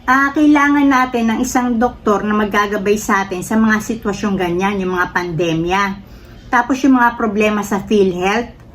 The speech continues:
matutulungan tayo ni Doktor Willie Ong. Alam nyo guys, ah, sa totoo lang, ah, pagka kayo nagkaroon kayo ng ma-, ah, matinding problemang medikal, dun yung malalaman o matututunan at ma-appreciate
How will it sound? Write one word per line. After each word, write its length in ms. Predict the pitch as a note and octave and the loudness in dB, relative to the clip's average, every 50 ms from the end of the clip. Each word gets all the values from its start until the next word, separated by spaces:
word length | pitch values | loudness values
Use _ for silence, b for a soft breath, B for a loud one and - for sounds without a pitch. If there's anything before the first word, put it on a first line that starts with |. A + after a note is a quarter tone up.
| B B B B B | B B B B B
matutulungan 800 | C4 C4 C#4+ C#4 D#4+ D4 - D#4 D4 D4+ D4+ D4 D4 D4 C#4+ - | 0 0 0 0 -2 -2 2 4 4 6 6 6 4 4 4 2
tayo 160 | C#4 C#4 C#4 | 2 4 4
ni 80 | C#4 | 4
Doktor 400 | B3+ A3+ C4 C4 C4 - B3+ C4+ | 4 2 0 -2 0 -2 0 2
Willie 320 | B3+ B3+ B3 B3+ B3 B3+ - | 2 2 2 2 0 -2 0
Ong. 400 | - B3+ C4+ C#4+ C#4+ C4+ A#3 A3 - B B B B B B - - | 2 2 4 4 4 4 2 0 -2 B B B B B B -10 -2
Alam 160 | C4+ C4 C#4 C#4+ | 0 2 4 6
nyo 160 | D4 D#4 D#4 | 6 4 4
guys, 320 | B3+ C4+ C4 C#4 C4+ - | 4 2 2 2 0 0
ah, 640 | C4+ B3+ B3 B3 B3 B3 B3 B3 A#3+ B3 B3 B3 B3 | 2 4 4 6 6 6 6 4 4 2 2 0 -2
sa 160 | B3 - C4 | -2 -2 -2
totoo 320 | B3 B3 A#3+ - G#3+ G3+ G#3+ | -2 -2 -4 -4 -2 0 0
lang, 480 | G#3+ G3+ F#3+ F#3 F#3+ G3+ G#3+ A3 G#3+ - - - - - - - - - - - | 2 4 2 2 2 0 -2 -6 -8 -10 -16 -20 -20 -20 -20 -20 -20 -20 -16 -6
ah, 400 | - - A#3+ B3 B3 B3+ B3+ B3+ | -2 0 2 2 4 2 2 0
pagka 400 | - C4 C4 - C#4+ C#4 C4+ C#4 | -2 -4 -2 0 0 0 2 2
kayo 240 | C#4 C#4 C4 B3 B3+ | 2 4 4 4 4
nagkaroon 640 | B3+ B3 A#3+ A#3 A#3 A3 A3+ - A#3+ A3+ A3+ A3+ A3+ | 4 2 2 0 0 -2 -2 -2 -2 0 2 0 2
kayo 160 | A3+ A#3 A3+ | 2 2 2
ng 220 | A3 A3 G#3+ G#3+ G#3+ G#3+ G#3+ | 2 2 2 2 2 0 0
ma-, 160 | G#3 G#3+ G#3+ | -2 -4 -4
ah, 580 | G#3 G#3 G3+ G3+ G3 G3 G3 G3 G3 G3 G3 G3 G3+ | -2 0 0 2 2 2 2 2 0 0 0 -2 -2
matinding 480 | G3+ G#3 G3+ A#3 G#3+ G#3 G3 G#3 G#3 | -4 -4 0 0 0 2 2 -2 -2
problemang 640 | G3+ - G#3 G3 F3+ F#3+ F#3+ F#3+ F#3+ F#3+ F#3+ F#3 F#3 | -2 -2 -2 -2 0 0 0 2 2 0 0 0 0
medikal, 640 | F3+ F3 D#3+ F3+ - - F#3 F3+ F3+ F#3 G3 G4+ G4+ - B B B B B - - | -2 -2 -4 -6 -4 -2 0 0 0 0 -2 -4 -6 -10 B B B B B -10 -2
dun 320 | G#3 C#4 D4 D4+ D4+ D4+ | 2 4 6 6 8 8
yung 160 | D4+ D4 C#4 | 6 6 6
malalaman 720 | C4 A#3+ A#3+ B3 A#3+ A#3+ A3+ G#3+ G#3 G#3 G#3+ G3+ G3 G3 G3 | 4 2 2 0 0 0 2 2 2 2 0 0 -2 -2 -2
o 80 | G#3+ | 0
matututunan 1040 | G#3+ A3 A3 A3 A3 A3+ G#3+ G#3+ G#3+ G3+ - - G#3+ G3+ G#3 G3+ F#3+ F3 E3+ E3+ F3+ | 2 4 2 2 2 -2 -4 -4 -4 -10 -2 0 0 0 2 2 0 0 -2 -2 -6
at 240 | - G3+ A3 - - | -6 -6 -6 -2 -2
ma-appreciate 880 | B3 A#3 A3 A3 G#3+ - - G#3 G3+ G3 - - G3+ F#3 F3+ F3 F3 | 0 0 0 -2 -2 -4 -2 -2 -2 -2 0 0 0 2 2 0 -2